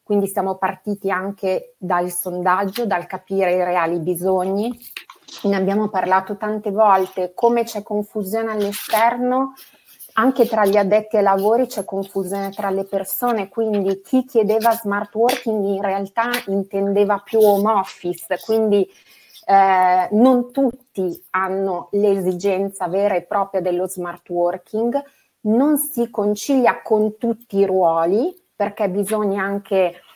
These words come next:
eh, comprendere quali sono appunto i vincoli che magari consentono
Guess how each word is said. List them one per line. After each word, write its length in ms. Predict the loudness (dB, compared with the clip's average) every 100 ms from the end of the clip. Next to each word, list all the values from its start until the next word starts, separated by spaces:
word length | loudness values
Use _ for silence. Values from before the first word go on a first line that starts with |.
| _ _
eh, 460 | 2 4 6 4 0
comprendere 840 | 2 4 4 2 0 2 0 0 0
quali 340 | 0 2 2
sono 320 | -2 -4 -4 -4
appunto 640 | -6 -2 -2 0 -2 -2
i 100 | -2
vincoli 640 | 0 0 0 0 -2 -2 -2
che 100 | -6
magari 480 | -6 0 0 0 -4
consentono 1120 | -6 -6 -4 -4 -2 -2 -4 -4 -4 -6